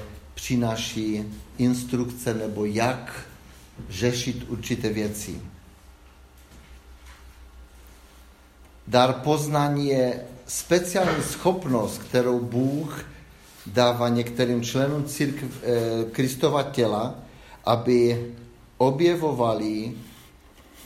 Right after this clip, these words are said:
shromažďovali, možná analyzovali a objevo-, eh, objasňovali informace a myšlenky, eh, které slouží k růstu a prospěchu Kristova těla. Víte,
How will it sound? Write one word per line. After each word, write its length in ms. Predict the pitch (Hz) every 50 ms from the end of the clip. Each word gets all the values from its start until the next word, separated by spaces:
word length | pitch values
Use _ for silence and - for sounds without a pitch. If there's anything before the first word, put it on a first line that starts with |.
| - - -
shromažďovali, 1500 | - - - - 151 147 160 160 165 160 156 143 131 139 135 135 127 117 120 117 117 113 110 107 107 104 107 107 104 104
možná 320 | 107 107 104 98 104 104
analyzovali 1000 | - - - 127 143 151 151 151 147 147 127 120 135 127 120 123 120 120 120 113 -
a 340 | - 98 104 98 - - -
objevo-, 500 | - 139 135 147 160 151 139 143 143 - -
eh, 200 | 131 127 123 123
objasňovali 720 | - 135 135 147 147 147 - - - 147 131 127 123 123 123
informace 840 | - - 143 147 147 147 - 139 131 123 123 120 120 - - -
a 100 | - 101
myšlenky, 760 | 107 113 120 120 - - 131 131 127 120 123 - 127 120 117 120 - - - - - - - - - - -
eh, 120 | - 117 110
které 300 | - - 123 113 110 110
slouží 560 | - - - 131 131 143 143 123 117 127 123
k 100 | - -
růstu 680 | 113 120 120 120 117 - - - 120 117 113 107 - 104
a 60 | 101
prospěchu 1040 | 101 - 113 113 107 - - - - 110 104 104 104 104 104 101 101 101 101 101 - - - - -
Kristova 520 | - 101 95 - - - 107 101 98 98
těla. 380 | 95 - - 101 92 95 95 - - - - - - - - - -
Víte, 340 | 131 - 180 180 175 180